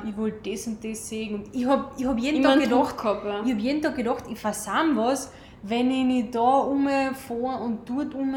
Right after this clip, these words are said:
Speaker 1: und wenn wir nicht das machen und da Foto machen und,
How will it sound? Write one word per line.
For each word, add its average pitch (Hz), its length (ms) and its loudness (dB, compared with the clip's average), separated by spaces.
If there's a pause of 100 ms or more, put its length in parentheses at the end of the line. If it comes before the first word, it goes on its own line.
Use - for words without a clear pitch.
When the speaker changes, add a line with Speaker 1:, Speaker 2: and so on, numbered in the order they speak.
(360)
Speaker 1:
und 214 160 -4
wenn 226 140 -2
wir 226 120 0
nicht 220 200 -4 (120)
das 226 240 -6
machen 254 480 0
und 214 300 -4
da 196 140 2
Foto 254 440 -2
machen 240 460 0
und, 208 240 -4